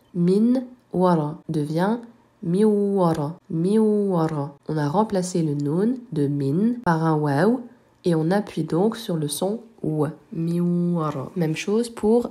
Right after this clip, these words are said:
min rabbi qui devient mir rabbi ou min ladun qui devient mil ladun. Essaie de rester attentif à cette règle lors de ta prochaine écoute d'une récitation.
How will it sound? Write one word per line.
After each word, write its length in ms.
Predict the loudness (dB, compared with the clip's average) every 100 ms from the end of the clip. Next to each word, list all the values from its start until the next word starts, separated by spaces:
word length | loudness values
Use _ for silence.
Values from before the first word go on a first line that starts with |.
| 0
min 460 | 2 4 4 2 -2 -6
rabbi 680 | -4 -2 -2 0 0 0 -2
qui 160 | -4
devient 460 | -2 -4 -2 -2 -2 -8 _ -2
mir 240 | 2 2
rabbi 600 | 2 0 -2 -2 -4 -4 -2
ou 240 | 0 0 0
min 440 | 0 4 4 2 -2 -16 _ -2
ladun 520 | 0 0 2 2 0 -2
qui 120 | -4
devient 380 | -2 -2 -2 -2 -6 -6
mil 380 | 0 4 4 4
ladun. 400 | 0 -2 -4 -2
Essaie 240 | 0 2 4
de 80 | 4
rester 300 | 2 0 -2
attentif 560 | 0 -2 -4 -4 -4
à 40 | -4
cette 220 | -4 -4
règle 300 | -4 -2 -4 -2
lors 240 | -2 -2
de 100 | -2
ta 140 | -4
prochaine 440 | -6 -4 -2 0 -2
écoute 440 | -2 -2 -4 -4 -14 -12
d'une 240 | -4 -2
récitation. 720 | 0 -2 -2 -4 -4 -4 -8